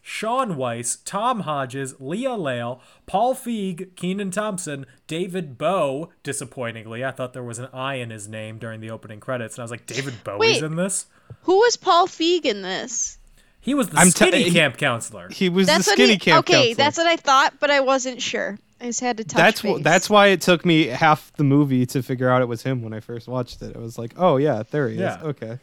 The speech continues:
Speaker 2: I,
Speaker 1: Also
Speaker 2: I think I told you guys this, but I read his autobiography, and I, like, used to do a selection from it in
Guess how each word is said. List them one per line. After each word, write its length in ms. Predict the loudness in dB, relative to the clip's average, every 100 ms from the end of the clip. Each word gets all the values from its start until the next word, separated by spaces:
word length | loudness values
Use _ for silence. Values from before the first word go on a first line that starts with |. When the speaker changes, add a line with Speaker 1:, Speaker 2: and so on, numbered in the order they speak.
| -2
Speaker 2:
I, 320 | 0 2 4
Speaker 1:
Also 280 | 4 4 4
Speaker 2:
I 20 |
think 140 | 4 2
I 60 |
told 220 | 0 -2 -2
you 80 | 0
guys 200 | 0 -2
this, 200 | -6 -4
but 120 | -2
I 60 |
read 200 | 0 0 -2
his 140 | 0
autobiography, 840 | 0 2 0 0 -2 -4 -10 -8 -6
and 100 | -6
I, 100 | -6
like, 180 | -6 -6
used 200 | -8 -8
to 60 | -8
do 320 | -6 -4 -4
a 80 | -4
selection 540 | -4 -6 -6 -12 -10
from 240 | -6 -4
it 140 | -4 -8
in 420 | -10 -10 -12 -14